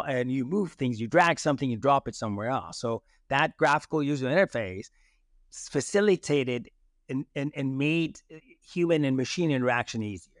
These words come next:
much, much easier, and made it less intimidating. And that was really, uh, uh, coupled with the, uh, uh, uh, ba-, the introduction of, uh, personal computers, they were called at the time, P Cs. I don't know if, if, if,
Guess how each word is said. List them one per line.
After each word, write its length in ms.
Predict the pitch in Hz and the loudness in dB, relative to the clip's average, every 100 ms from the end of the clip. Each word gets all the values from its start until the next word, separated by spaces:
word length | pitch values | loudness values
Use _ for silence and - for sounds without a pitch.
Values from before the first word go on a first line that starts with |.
| _ | _
much, 260 | 131 170 - | -2 0 0
much 200 | 127 - | -4 -6
easier, 240 | 98 90 | -10 -10
and 160 | 92 127 | -6 -2
made 160 | 139 135 | 0 0
it 80 | |
less 240 | 131 165 - | 2 0 0
intimidating. 1040 | 170 117 208 220 196 190 175 175 165 156 | -4 -2 2 4 4 2 2 2 0 0
And 180 | 143 139 | 0 2
that 240 | 147 156 | 2 0
was 260 | 165 151 120 | 2 0 2
really, 400 | 151 156 143 127 _ _ _ - | 0 2 2 -2 _ _ _ -4
uh, 300 | 123 127 123 - | 0 2 0 -2
uh, 160 | 117 | -2
coupled 500 | - - 180 202 156 | -2 -2 0 2 2
with 160 | 139 113 | 0 -2
the, 360 | 123 120 120 - _ _ _ - | -2 -2 -2 -4 _ _ _ -2
uh, 340 | 117 117 113 104 101 | 2 4 2 -2 -2
uh, 180 | 113 107 _ _ - | 0 -2 _ _ -4
uh, 380 | 117 113 107 107 | 0 2 0 -2
ba-, 360 | 135 127 139 139 | -4 -2 -2 -4
the 160 | 131 135 | -4 -2
introduction 500 | - 139 147 - 135 | -2 0 0 0 -2
of, 140 | 117 _ _ | -2 _ _
uh, 260 | 117 113 110 - _ _ _ _ _ _ _ _ _ _ _ _ _ | -2 0 -2 -6 _ _ _ _ _ _ _ _ _ _ _ _ _
personal 560 | - 147 175 - 156 127 | -6 -2 0 0 0 0
computers, 560 | - 117 175 135 110 | 0 0 2 4 2
they 80 | 104 | 0
were 120 | 101 | -2
called 280 | 95 98 92 | -2 -2 -2
at 80 | 87 | -4
the 100 | 85 | -10
time, 300 | - 87 87 | -12 -12 -12
P 180 | - 131 | -4 -4
Cs. 440 | - 139 104 82 | -2 -2 -2 -2
I 100 | 92 | -2
don't 140 | 95 104 | 0 0
know 200 | 107 104 | 0 -2
if, 200 | 107 90 | -2 0
if, 340 | 110 101 104 - | 0 0 -2 -2
if, 220 | 104 - | -6 -8